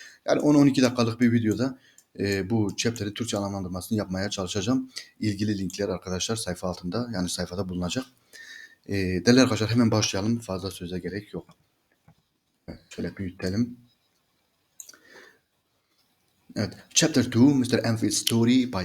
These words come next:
Enfield's'in hikayesi şeklinde çeviriyorum arkadaşlar. One dark morning,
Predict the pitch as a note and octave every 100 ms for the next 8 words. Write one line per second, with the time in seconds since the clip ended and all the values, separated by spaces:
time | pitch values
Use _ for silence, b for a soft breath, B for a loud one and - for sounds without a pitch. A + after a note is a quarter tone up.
0 | - G#2+ F#2+ F#2+ E2+ - A2 B2 G2 -
1 | G2 F#2 F2 G#2+ F2 - - - F#2 G#2+
2 | G#2+ F#2+ E2+ F#2+ F#2 F#2 F2 F#2 F2 A#2+
3 | B3+ - _ _ B B B B B B
4 | - A2+ C#3 B2 A#2 A2 G#2 G2+ C3+